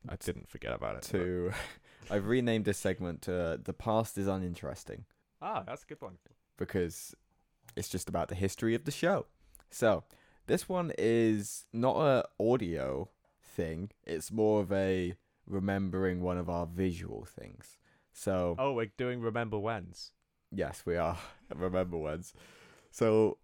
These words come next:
Speaker 2: how many, or do you remember how many Will Smiths
Speaker 1: Ah, fuck.
Speaker 2: were featured in the thumbnail for episode fifty-two, which was called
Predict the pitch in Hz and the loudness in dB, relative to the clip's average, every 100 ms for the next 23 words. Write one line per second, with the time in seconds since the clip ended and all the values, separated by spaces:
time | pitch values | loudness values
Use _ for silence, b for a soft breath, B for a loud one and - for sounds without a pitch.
0 | - - - 165 185 208 196 - 117 131 | -12 -10 0 4 4 2 -2 -6 -2 2
1 | 123 85 69 67 - - 95 - 120 135 | 2 2 -4 -6 -8 -4 -4 0 2 6
2 | 127 120 110 92 87 113 123 123 113 104 | 6 4 2 0 -2 2 2 2 0 0
3 | 90 98 107 123 - - - 113 98 85 | 0 2 4 4 0 -10 -6 -2 -2 -2
4 | - - 127 98 - - - - - b | -10 -2 0 0 0 -2 -2 -4 -20 b
5 | b - 104 113 - 123 101 - 127 - | b -8 2 2 4 0 0 4 2 2
6 | - 107 107 101 - 143 143 113 87 82 | -2 0 0 -4 -2 2 4 4 0 2
7 | 95 110 - _ - - - - - - | 0 -4 -18 _ -20 -20 -8 -6 -4 -6
8 | - 87 - - 101 - 92 - 87 87 | -4 -4 -4 -2 -2 -2 -12 -4 -2 -2
9 | 98 - - - - - 98 90 - 156 | -4 -12 -20 -20 -20 -14 -10 -6 2 4
10 | 95 98 | 4 0